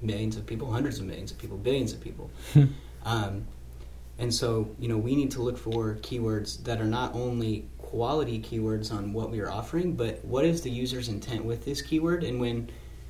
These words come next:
Speaker 1: a user types "food near me" in, what exactly are they looking for, right? They're looking food ne-, near them, probably within a two to three mile radius. They're hungry right now, and they're ready to make a purchase.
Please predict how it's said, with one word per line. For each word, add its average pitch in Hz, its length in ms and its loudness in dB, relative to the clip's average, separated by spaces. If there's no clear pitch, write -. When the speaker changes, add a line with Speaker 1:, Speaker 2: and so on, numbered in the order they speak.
Speaker 1:
a 127 40 0
user 160 380 6
types - 680 -2
"food 156 300 8
near 127 220 4
me" 123 380 2
in, 110 180 -2
what 151 160 6
exactly 131 500 4
are 117 220 0
they 92 140 -4
looking - 280 -8
for, - 140 -6
right? 110 160 0
They're 117 120 4
looking 131 300 2
food 151 320 4
ne-, 139 200 0
near 139 260 8
them, 113 340 2
probably 143 280 8
within 151 260 2
a 123 40 2
two - 300 0
to 147 40 -2
three 143 180 -2
mile 143 280 4
radius. 113 480 2
They're 117 120 2
hungry 135 420 6
right 135 260 4
now, 117 420 2
and 123 140 0
they're 110 80 2
ready 110 240 0
to 120 140 -6
make 104 160 -4
a - 40 -8
purchase. - 640 -8